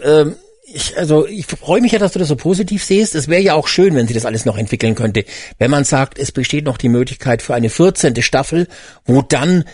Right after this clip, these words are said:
diese ganzen Fehler nicht gemacht werden, wo es dann auch von Anfang an einen Livestream gibt. Aber ich habe bei den Promi Big Brother Staffeln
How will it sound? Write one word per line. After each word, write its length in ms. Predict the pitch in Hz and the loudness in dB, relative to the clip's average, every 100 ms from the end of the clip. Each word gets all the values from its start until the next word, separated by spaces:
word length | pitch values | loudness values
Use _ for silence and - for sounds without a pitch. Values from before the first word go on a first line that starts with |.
| _ _ _ - | _ _ _ -2
diese 200 | 143 131 | 0 2
ganzen 380 | 143 196 - | 2 2 0
Fehler 340 | 160 170 165 151 | -2 0 2 4
nicht 380 | 151 202 - - | 4 4 0 -2
gemacht 420 | 170 139 - - | 0 0 -4 -6
werden, 340 | 110 104 95 | -4 -4 -4
wo 60 | 117 | -6
es 80 | - | -4
dann 140 | 131 | -4
auch 100 | 123 | -4
von 140 | - | -6
Anfang 340 | 127 131 147 127 | -4 -4 -4 -2
an 80 | 117 | 0
einen 140 | 117 | 2
Livestream 580 | 110 123 190 - 120 107 | 2 2 0 -2 0 0
gibt. 240 | 92 90 135 | -2 -6 0
Aber 240 | 131 123 - - - - - | 2 0 -2 -20 -20 -20 -4
ich 180 | 147 131 | -2 2
habe 440 | 147 160 190 185 - | 2 4 2 0 -2
bei 100 | 131 | 0
den 120 | 139 | 2
Promi 300 | 131 170 233 | 2 2 2
Big 160 | 170 120 | 2 -2
Brother 260 | 107 117 120 | -2 0 0
Staffeln 440 | - 127 151 | 0 0 2